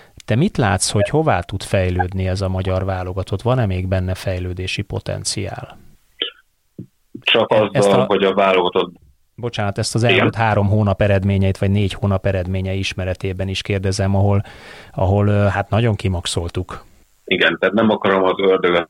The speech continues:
Speaker 2: a falra festeni, de ennek a kérdésnek ugye két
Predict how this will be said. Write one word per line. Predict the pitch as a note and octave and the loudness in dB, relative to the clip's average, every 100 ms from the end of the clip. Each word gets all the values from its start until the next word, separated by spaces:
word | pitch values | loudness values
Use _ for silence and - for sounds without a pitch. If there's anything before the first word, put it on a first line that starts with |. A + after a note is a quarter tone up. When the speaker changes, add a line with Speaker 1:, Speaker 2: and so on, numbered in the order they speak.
| _ - | _ -2
Speaker 2:
a | E2 D#2+ D2+ - _ _ _ | 2 2 0 -8 _ _ _
falra | - F#2+ F2+ - _ _ | 0 2 2 -4 _ _
festeni, | - - B2 A#2+ A2+ - _ _ _ | 0 2 0 0 -2 -6 _ _ _
de | G2+ F#2+ F#2+ F#2+ | -2 2 6 6
ennek | F#2+ F#2 - | 4 2 0
a | - | 0
kérdésnek | G#2 G2 F#2+ F2+ F#2 F2+ | 2 4 4 2 0 0
ugye | E2+ | -2
két | - F#2 F2 | 0 2 2